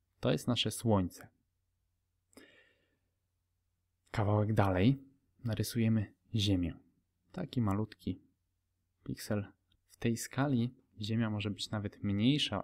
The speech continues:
niż jeden piksel. Odległość Ziemia-Słońce wynosi sto pięćdziesiąt tysięcy milionów kilometrów.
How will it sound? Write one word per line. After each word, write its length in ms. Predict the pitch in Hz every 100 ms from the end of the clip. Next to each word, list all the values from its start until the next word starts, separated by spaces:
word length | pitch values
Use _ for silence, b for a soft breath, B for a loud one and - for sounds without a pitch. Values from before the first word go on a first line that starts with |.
| -
niż 280 | 110 95 -
jeden 300 | 104 101 101 - _ _
piksel. 480 | - 117 - 87 90 - _ _ _ -
Odległość 580 | 101 101 120 135 107 98
Ziemia-Słońce 880 | 113 113 95 - 104 90 - 107 135 - _ _ _ _ _ _ _ -
wynosi 520 | 95 101 110 - 104 _ _ _ _
sto 240 | - - 151
pięćdziesiąt 800 | - 107 98 95 - 135 135 - _ _ _ _ _ _ _ _ _ _ _ _ _ _ _ _ -
tysięcy 600 | - 92 87 - 120 151 - _ _ _ _ - - _ _ _ _ _ _ _
milionów 880 | 110 107 104 113 147 160 156 139 - _ _ _ _ _ _ _ _ _ _ -
kilometrów. 720 | - 127 107 92 - - -